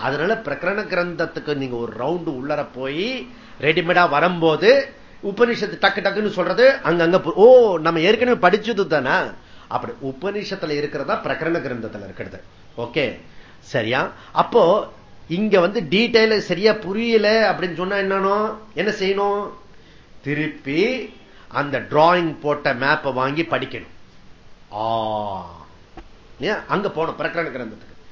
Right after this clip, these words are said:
தத்துவ போதத்தை எடுத்து படிக்கணும். ஓகே, தத்துவ போதம் நோட்ஸ் வச்சிருந்தோம்னா அது ஏற்கனவே இப்ப பழைய நோட்ஸ் ஆயிருக்கும்,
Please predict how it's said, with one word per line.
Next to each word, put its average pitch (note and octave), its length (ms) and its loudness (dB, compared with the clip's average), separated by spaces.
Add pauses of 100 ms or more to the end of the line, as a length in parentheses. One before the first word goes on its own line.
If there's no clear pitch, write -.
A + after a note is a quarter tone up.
(220)
தத்துவ F3+ 400 0
போதத்தை C3 400 0
எடுத்து D3 280 2
படிக்கணும். A#2+ 640 -2 (500)
ஓகே, A#2 280 -6
தத்துவ C#4 360 2
போதம் G3+ 360 -4
நோட்ஸ் A#3+ 380 0
வச்சிருந்தோம்னா B2+ 680 -6 (120)
அது D3 260 -4
ஏற்கனவே D3+ 340 -2
இப்ப D3 160 -6
பழைய C#3+ 280 0
நோட்ஸ் D3 280 -2
ஆயிருக்கும், C3 420 -2